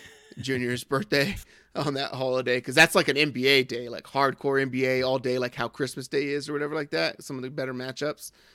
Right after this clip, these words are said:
Speaker 2: Uh, yeah, no one was watching the N B A that day.
Speaker 1: <laughs>
Speaker 2: Everyone's watching the Buffalo Bills.
Speaker 1: Yeah.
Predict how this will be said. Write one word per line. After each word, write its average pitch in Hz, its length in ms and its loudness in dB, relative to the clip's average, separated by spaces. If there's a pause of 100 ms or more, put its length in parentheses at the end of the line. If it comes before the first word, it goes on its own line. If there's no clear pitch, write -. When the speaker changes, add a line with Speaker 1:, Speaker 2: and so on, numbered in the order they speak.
(260)
Speaker 2:
Uh, 123 360 0
yeah, 127 200 4
no 135 160 2
one 143 140 6
was 135 120 0
watching 123 300 -4
the 117 160 -8
N 110 80 -8
B 107 160 -8
A 117 80 -10
that 117 180 -12
day. - 180 -12 (100)
Speaker 1:
<laughs> - 120 -14
Speaker 2:
Everyone's 151 300 6
watching 156 220 4
the 143 40 -2
Buffalo 127 320 2
Bills. 120 420 -4
Speaker 1:
Yeah. - 140 0